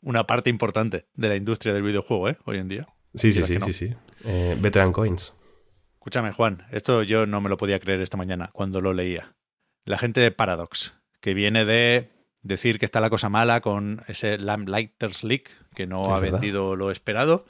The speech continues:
Speaker 1: y ahora <laughs> ponen la venda antes de la herida de una forma, no sé si nunca antes vista, pero desde luego, eh, es extraño un comunicado como el que leíamos esta mañana para decir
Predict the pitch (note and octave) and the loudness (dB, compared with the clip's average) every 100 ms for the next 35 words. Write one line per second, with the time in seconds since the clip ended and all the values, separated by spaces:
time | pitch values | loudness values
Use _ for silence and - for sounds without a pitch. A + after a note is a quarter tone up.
0 | - - - - - A#2+ G#2 A2 B2+ D3 | -20 -20 -20 -20 -4 -2 2 4 6 6
1 | B2+ G2+ F2 E2 _ _ _ _ _ - | 4 2 0 -6 _ _ _ _ _ -12
2 | - - - - - A2 A#2+ B2+ C3 B2 | -12 -12 -20 -12 -2 0 2 0 -4 -2
3 | A2 G#2 A#2 C3+ G2 - - A2+ B2+ B2 | 2 4 4 2 0 -2 -2 -4 -2 -2
4 | G#2 A2 G#2+ G#2 A2+ C3 C#3+ G#2 F#2+ A2+ | -2 -2 0 2 4 4 4 0 -2 0
5 | A2 A2+ C3+ D#3+ - - - _ _ - | 2 2 2 2 -2 -20 -20 _ _ -20
6 | - - A2 - A2 - C#3+ - B2+ A#2 | -20 -18 -18 -10 -6 0 0 2 0 2
7 | C#3 C#3+ A#2 C3+ A#2+ - E3 - G3 A2+ | 2 4 2 4 2 4 2 6 4 4
8 | G#2 G2+ G2 G2 A#2 C#3 G#2+ - _ _ | 0 0 -2 0 4 4 4 -2 _ _
9 | _ _ - G2 F2+ F2 F2+ _ _ _ | _ _ -12 -10 -8 -10 -14 _ _ _
10 | _ _ - C#3 - C3 A2+ - _ _ | _ _ -4 -4 0 -2 -2 -6 _ _
11 | - A2+ A2+ A2 G#2+ B2 G#2 - - G2+ | -10 -4 -2 0 2 2 2 -2 -10 -6
12 | G2 - G2+ G2+ A2 A2+ A2 - G#2+ A2+ | -6 -4 -4 0 0 0 -2 -2 0 0
13 | B2+ E3 - - _ - B2 C#3+ A2 C3+ | 0 -4 -12 -20 _ -2 2 2 2 4
14 | F3+ - | 2 0